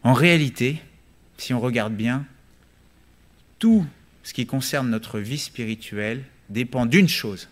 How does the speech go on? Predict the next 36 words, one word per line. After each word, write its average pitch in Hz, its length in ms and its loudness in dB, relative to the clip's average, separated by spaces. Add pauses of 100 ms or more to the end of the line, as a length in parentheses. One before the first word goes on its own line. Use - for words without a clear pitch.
(920)
Est-ce 147 340 0
que 107 160 -6
je 104 100 -6
vais 104 160 -2
faire 107 260 -8
confiance - 760 0 (380)
à 110 100 -6
ce - 140 -10
que 107 120 -8
Dieu 113 220 4
me 135 160 4
dit 104 280 -4 (840)
ou 127 240 -6
est-ce - 540 -2 (160)
que 104 100 -8
je 98 100 -6
ne 104 100 -2
vais 95 140 -4
pas 127 200 -6
lui 117 100 -6
faire - 240 -14
confiance ? - 480 -18 (560)
Le 127 160 -2
péché, 151 580 0 (480)
nous 147 140 2
on 165 80 0
se - 100 -6
dit, 156 160 0
ah, 165 60 2
le 147 80 0
péché 170 340 -2
c'est 120 220 -6
faire, 123 180 -2
euh, 120 240 2
c'est, 113 240 -6
c'est, 104 340 -10